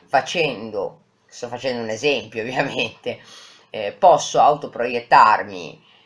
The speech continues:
davanti a lei e magari a gesti o telepaticamente col messaggio o in qualsiasi altro modo scrivendolo a mezz'aria,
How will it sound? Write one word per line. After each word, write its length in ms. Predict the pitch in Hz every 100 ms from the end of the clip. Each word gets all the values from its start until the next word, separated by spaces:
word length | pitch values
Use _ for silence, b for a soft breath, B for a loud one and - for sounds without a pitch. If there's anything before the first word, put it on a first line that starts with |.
| b
davanti 540 | 120 139 131 104 -
a 80 | 170
lei 440 | 120 98 135 151
e 140 | - 147
magari 480 | 131 123 120 107 - -
a 120 | 143
gesti 880 | 139 117 95 - - 156 165 165 - _
o 300 | - 165 156
telepaticamente 1040 | 139 117 123 120 127 123 131 131 113 117 117
col 180 | 110
messaggio 640 | 117 135 - 107 123 - 127
o 40 |
in 100 | 110
qualsiasi 600 | 120 127 123 147 120 120
altro 280 | 110 123 131
modo 220 | 135 123
scrivendolo 640 | 127 156 139 123 117 113 120
a 40 |
mezz'aria, 880 | 123 123 123 131 123 120 110 120 120